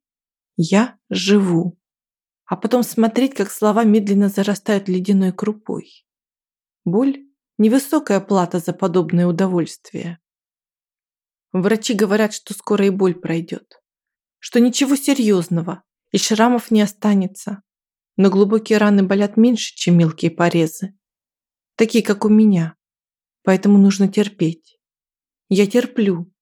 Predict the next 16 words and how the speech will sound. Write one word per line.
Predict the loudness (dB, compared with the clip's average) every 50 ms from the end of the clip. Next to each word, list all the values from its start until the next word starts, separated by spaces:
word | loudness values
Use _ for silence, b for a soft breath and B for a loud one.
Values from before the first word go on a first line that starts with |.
| _ _ _ _ _ _ _
Мне | 0 2 2 4
даже | 2 2 2 2
нравится, | 0 2 2 2 0 0 -2 -4 -8 -10 -10 -10 -8 -8 -8 _ 0
нет, | 2 2 2 2 0 -4 -4
не | -2 0 0
боль, | 0 0 0 0 -2 -2 -4 -6 -4
а | -4 -4 -4 -4
способность | -8 -10 _ -4 -4 -4 -2 0 0 2 4 4 2 2 0 -10 -2
ее | 0 2 2 2 2 0 0
испытывать. | 0 -2 -8 _ -2 -2 -2 -2 -10 -18 -16 -16 -18 _ _ _ _ _ _ _ _ _ _ _ _ _ _ _
Способность | -20 -8 -2 -2 -2 0 0 2 4 4 2 2 0 -6 -20 _
жить. | -16 -10 -4 0 0 0 0 -2 _ -20 -20 _ _ _ _ _ _ _ _ _ _ _ _ _ _ _ _ _ _
Правда, | -4 -2 -2 -2 -2 -4 -4
скоро | -4 0 0 2 4
меня | 4 4 6 4 4
выпишут. | 4 2 0 -2 -6 -8 -8 -8 -12 -14 -20 _ -20